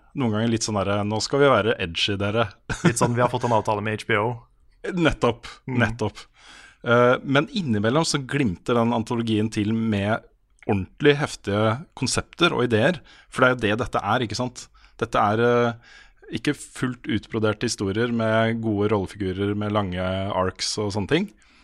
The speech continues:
Speaker 1: Dette er konsepter, ideer, som får deg til bare sånn, "Åh", ikke sant?
Speaker 2: Hmm.
Speaker 1: Eh, og det er noen av disse historiene her som er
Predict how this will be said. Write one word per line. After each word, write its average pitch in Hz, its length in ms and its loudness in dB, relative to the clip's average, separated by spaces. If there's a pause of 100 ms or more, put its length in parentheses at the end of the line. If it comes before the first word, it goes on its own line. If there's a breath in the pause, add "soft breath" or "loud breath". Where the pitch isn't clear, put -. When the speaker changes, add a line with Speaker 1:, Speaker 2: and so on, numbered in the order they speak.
(220 soft breath)
Speaker 1:
Dette 117 160 -2
er 107 320 2 (120)
konsepter, - 640 -2
ideer, 104 580 0 (420)
som 120 180 -4
får 101 180 0
deg 95 100 -4
til 110 80 -2
bare 98 160 -2
sånn, 95 160 -4
"Åh", 139 720 -2
ikke 110 120 -12
sant? 127 260 -6 (460 soft breath)
Speaker 2:
Hmm. 143 180 -8 (180)
Speaker 1:
Eh, 107 240 -4
og 123 80 -10
det 123 80 4
er 147 80 2
noen 110 160 0
av 117 80 2
disse 120 180 2
historiene 92 340 -4
her 104 60 0
som 113 180 -2
er 92 360 -4